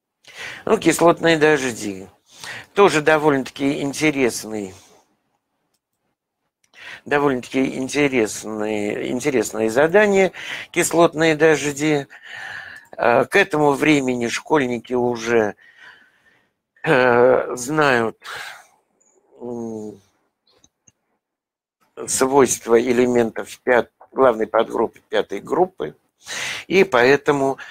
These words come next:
они могут сказать, откуда оксид серы и оксид азота, э, попадает в воздух. Но кислотный дождь, вот обратите внимание, кислотный дождь более кислый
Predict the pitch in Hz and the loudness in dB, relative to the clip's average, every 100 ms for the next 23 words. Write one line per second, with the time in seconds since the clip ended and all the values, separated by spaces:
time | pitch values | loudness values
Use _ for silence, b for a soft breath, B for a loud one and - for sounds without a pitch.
0 | B B 120 139 143 123 123 117 - - | B B -4 0 2 2 0 -4 -8 -6
1 | - 110 107 135 139 - 117 - - 131 | 0 0 2 0 0 -2 -2 -2 -4 -2
2 | 113 107 110 107 - 113 - - 123 110 | 0 0 2 0 -4 -10 -8 0 2 4
3 | 107 107 - 113 110 120 139 175 147 B | 2 0 -4 -6 -2 0 -2 -4 -6 B
4 | B B B - 113 110 110 110 117 117 | B B B 0 2 2 0 -2 0 2
5 | 123 139 131 - - 113 110 113 90 85 | 2 0 0 -8 -12 -8 -4 -4 -6 -16
6 | 85 _ - _ _ _ _ _ _ _ | -20 _ -20 _ _ _ _ _ _ _
7 | B B B B B B B - 147 175 | B B B B B B B -12 0 4
8 | 147 - _ _ _ _ _ _ _ _ | 4 2 _ _ _ _ _ _ _ _
9 | _ _ _ _ _ _ _ _ _ _ | _ _ _ _ _ _ _ _ _ _
10 | _ _ _ _ _ _ _ _ _ _ | _ _ _ _ _ _ _ _ _ _
11 | _ _ _ _ _ _ _ _ - _ | _ _ _ _ _ _ _ _ -20 _
12 | _ b b b b b b - - 175 | _ b b b b b b -18 0 2
13 | 185 180 175 208 - 147 139 143 160 156 | 2 0 2 2 2 -2 0 0 -2 -2
14 | 143 - 135 139 127 120 - 165 160 170 | -8 -8 -6 -4 -4 -6 -2 -2 -2 -4
15 | 196 147 131 156 156 156 - 175 - 113 | -4 -4 -2 0 0 -4 -6 -8 -6 -10